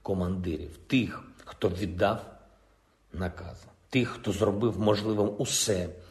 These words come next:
що вони наробили в Україні, в Бучі, в Маріуполі, в усіх наших містах, в усіх громадах, до яких дотягнулись.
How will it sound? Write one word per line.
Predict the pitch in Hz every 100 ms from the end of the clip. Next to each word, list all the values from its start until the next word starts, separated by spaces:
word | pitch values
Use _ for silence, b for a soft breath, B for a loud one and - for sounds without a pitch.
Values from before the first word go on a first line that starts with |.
| B
що | - -
вони | 87 92
наробили | 98 101 101 95 107
в | 92
Україні, | 90 87 85 85 85
в | 92 101
Бучі, | 101 104 85 - B B
в | 98
Маріуполі, | 110 113 107 - 82 B B -
в |
усіх | 92 127 -
наших | 101 87
містах, | 92 98 - - - B B
в | 95
усіх | 117 - 127
громадах, | 90 95 90 - - B B
до | 92
яких | 95 113 - - B B -
дотягнулись. | 78 104 - - 67 78 76 -